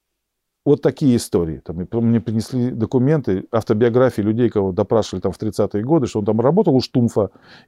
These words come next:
и, э, описано, с чем он там занимался, понимаете? И опять же, вот, э,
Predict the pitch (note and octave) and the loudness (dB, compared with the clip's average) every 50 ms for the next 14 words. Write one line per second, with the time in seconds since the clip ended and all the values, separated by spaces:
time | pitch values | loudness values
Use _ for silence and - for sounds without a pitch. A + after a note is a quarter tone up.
0 | _ - C#3+ E3 E3 D#3+ D3+ D3 C#3 C#3 - - D3 C3 C3+ C3 B2+ C3+ - - | _ 2 4 6 6 6 6 6 6 4 4 4 4 4 6 6 4 4 2 -2
1 | - - E3 - _ - - - - F#3 E3+ - - B2 - - - - E3 D#3 | -8 -14 -18 -12 _ -4 -2 0 2 0 0 0 0 -2 -2 -4 -2 2 2 2
2 | D3+ C3 A2+ C3 A#2+ A2+ A#2+ A#2+ B2 B2 A2+ G2 - - G#2 C3 G3 G#3+ G3+ - | 4 2 2 0 2 2 2 2 2 2 2 0 0 -2 0 0 2 2 2 0
3 | F2+ - - - - - - - - - _ _ - C#3+ D#3+ E3 E3+ - C#3 - | -2 -4 -6 -16 -20 -20 -20 -20 -20 -20 _ _ 0 2 2 4 4 2 2 2
4 | D#3+ C#3 G2+ A2 A2 A2 G#2 - - - - B2 A#2 A#2+ A2+ G#2+ A2 G#2+ G#2 G#2 | 2 2 4 4 4 4 2 0 -4 -4 0 2 4 4 4 4 4 2 2 2
5 | G2+ G#2 G#2+ A2 G#2+ G#2+ A2+ A#2+ - - - - | 0 0 0 0 0 0 0 -2 -2 -4 -6 -8